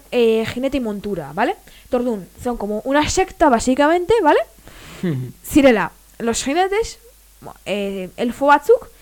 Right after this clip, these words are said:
Speaker 1: eta sus dragoncitos, bale?
Speaker 2: Ja.
Speaker 1: Eta orduan bereak babesten zuten pakea, bale? Zebala zen, erensugen arrazatika
Speaker 2: En plan, norbaitek atakatzen du norbaita, pum!
Speaker 1: Hora, orduan bereak
Speaker 2: Errepitas.
Speaker 1: babestu dute, eta bereak dira la ley eta horrela, bale?
Speaker 2: Ja.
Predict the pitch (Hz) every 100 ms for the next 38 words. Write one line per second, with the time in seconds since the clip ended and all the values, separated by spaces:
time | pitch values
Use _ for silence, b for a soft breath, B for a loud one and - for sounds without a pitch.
0 | b - 233 214 196 196 190 196 180 -
1 | - - - 294 494 _ - 113 - -
2 | - 247 285 269 277 285 294 311 285 269
3 | 311 240 214 202 107 160 254 392 b b
4 | - 254 247 262 180 b b - 254 302
5 | 285 302 302 294 294 - 311 - - 160
6 | 156 151 147 156 160 170 175 175 165 165
7 | - 165 160 170 170 165 160 160 160 160
8 | 165 185 143 - 269 160 123 117 - 277
9 | 247 254 277 285 277 240 - 208 214 220
10 | 233 254 269 254 202 196 190 170 175 175
11 | 120 120 277 143 131